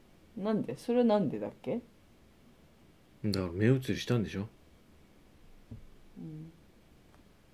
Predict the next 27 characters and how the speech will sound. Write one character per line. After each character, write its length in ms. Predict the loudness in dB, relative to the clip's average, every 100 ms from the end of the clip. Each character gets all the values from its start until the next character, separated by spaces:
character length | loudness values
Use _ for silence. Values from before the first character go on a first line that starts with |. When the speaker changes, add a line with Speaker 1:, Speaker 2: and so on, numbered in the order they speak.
| -20 -14 -8 -8 -8 -14 6 6 6 -2
Speaker 1:
<laughs> 60 | 0
目 140 | 4
移 40 | 4 2
り 100 | -2
し 120 | -2 0
て、 380 | 4 4 2 -4 -14 -16 -20 -20 -18 -6
Speaker 2:
う 40 |
ん。 160 | -6 -6 -12 -20 -20 -20 -20 -20 0
Speaker 1:
で 100 | 2
も 140 | 4
そ 140 | 2 2
れ 60 |
で 120 | 2 2
い 80 | 4
ら 140 | 4
な 120 | 4
い 80 | 2
と 100 | 0
思 140 | 0 0
っ 40 |
ち 100 | 0
ゃ 40 | -2
う 20 |
っ 40 |
て 100 | -2
こ 100 | -10
と？ 220 | -6 -6